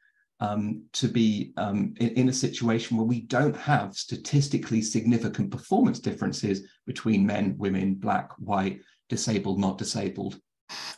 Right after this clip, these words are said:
Wouldn't that be something that's worth aspiring to? And I mentioned at the beginning, we're gonna issue some, some calls to action that we think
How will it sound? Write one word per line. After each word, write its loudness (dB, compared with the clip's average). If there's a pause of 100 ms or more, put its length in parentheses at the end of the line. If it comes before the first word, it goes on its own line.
Wouldn't 6
that 2
be -4
something -2
that's -8
worth -6
aspiring 0
to? -10 (580)
And 4
I 10
mentioned 8
at 0
the 2
beginning, 6
we're 0
gonna 0
issue -2
some, -4
some 0
calls 0
to -2
action -2
that -6
we -2
think -4